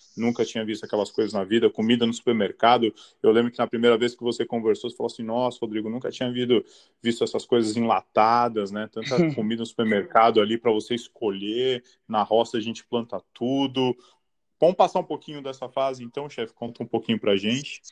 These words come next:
Speaker 2: Sim. É, eu tive uma, uma fase na vida, eu, eu conheci o Dendê com mais ou menos quatorze anos, né, quando eu experimentei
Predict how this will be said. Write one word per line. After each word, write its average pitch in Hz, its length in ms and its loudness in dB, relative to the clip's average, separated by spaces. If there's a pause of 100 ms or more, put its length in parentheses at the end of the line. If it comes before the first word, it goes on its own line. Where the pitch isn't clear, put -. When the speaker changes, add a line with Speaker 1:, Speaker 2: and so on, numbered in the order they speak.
(140)
Speaker 2:
Sim. 156 360 2 (920)
É, 233 380 4 (220)
eu 185 140 2
tive 202 240 -4
uma, 208 300 -2 (140)
uma 180 300 -2
fase 170 380 2
na 175 120 -4
vida, 185 320 -4
eu, 202 320 2
eu 196 200 2
conheci 190 460 -2
o 185 60 -4
Dendê 180 580 -2
com 185 300 -4 (560)
mais 160 200 2
ou 165 60 2
menos 165 300 0
quatorze 165 580 0
anos, 147 400 -2
né, 139 140 -2
quando 143 180 -4
eu 147 60 2
experimentei 143 1040 -2